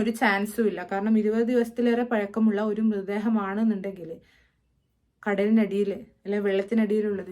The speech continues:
ചെറു മീനുകളായിക്കഴിഞ്ഞാലും ബാക്കിയുള്ള ജീവികളായിക്കഴിഞ്ഞാലും ആ ഒരു മൃതദേഹം വെച്ചേക്കില്ല. പറയുമ്പോൾ വിഷമമുണ്ട്, സത്യമായിട്ടുള്ള കാര്യമാണ്, അത് വെച്ചേക്കില്ല. ആ ഒരു അവസ്ഥയിൽ നമുക്കൊരു മാംസത്തിൻ്റെ ഒരു കഷ്ണം പോലും കിട്ടുമോ എന്നുള്ളത്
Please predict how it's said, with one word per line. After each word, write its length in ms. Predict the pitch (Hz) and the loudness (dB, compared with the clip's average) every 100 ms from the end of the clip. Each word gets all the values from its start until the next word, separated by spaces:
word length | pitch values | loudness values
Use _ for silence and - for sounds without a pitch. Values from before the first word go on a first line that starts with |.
| 185 | -10
ചെറു 160 | 196 202 | -6 -4
മീനുകളായിക്കഴിഞ്ഞാലും 960 | 202 196 214 208 202 208 202 196 196 202 - _ - | -2 -2 -2 -2 -4 -4 -4 -4 -8 -10 -18 _ -6
ബാക്കിയുള്ള 300 | 214 233 226 220 | -2 2 4 4
ജീവികളായിക്കഴിഞ്ഞാലും 960 | 208 202 214 208 202 208 190 180 175 - _ _ _ _ _ _ _ | 2 2 2 0 -2 -4 -4 -6 -12 -18 _ _ _ _ _ _ _
ആ 80 | 196 226 | 2 6
ഒരു 120 | 247 247 | 6 6
മൃതദേഹം 420 | 240 214 220 233 214 | 4 2 0 2 0
വെച്ചേക്കില്ല. 480 | 208 - 214 190 160 - _ _ _ _ _ 202 | -2 -4 -2 -4 -8 -16 _ _ _ _ _ -4
പറയുമ്പോൾ 360 | 196 214 240 226 | 0 2 4 2
വിഷമമുണ്ട്, 520 | 214 214 220 220 240 | 0 0 2 4 2
സത്യമായിട്ടുള്ള 540 | 254 226 208 208 208 214 | -2 -4 -4 -4 -6 -4
കാര്യമാണ്, 440 | 196 190 196 190 220 - _ _ _ _ _ _ 214 | -4 -4 -6 -6 -10 -14 _ _ _ _ _ _ 0
അത് 100 | 240 | 2
വെച്ചേക്കില്ല. 560 | 226 - 247 240 208 160 - _ _ _ _ _ _ - | 2 2 2 4 0 -4 -10 _ _ _ _ _ _ -2
ആ 40 | 233 | 2
ഒരു 80 | 254 | 4
അവസ്ഥയിൽ 320 | 240 233 254 | 4 2 0
നമുക്കൊരു 280 | 247 240 247 254 | 2 2 2 2
മാംസത്തിൻ്റെ 520 | 220 220 254 240 262 | 2 2 -2 -2 -2
ഒരു 60 | 247 | 0
കഷ്ണം 260 | 247 - 233 | -2 0 0
പോലും 160 | 240 254 240 | 2 0 -2
കിട്ടുമോ 260 | 233 240 | 2 2
എന്നുള്ളത് 260 | 247 240 | 4 2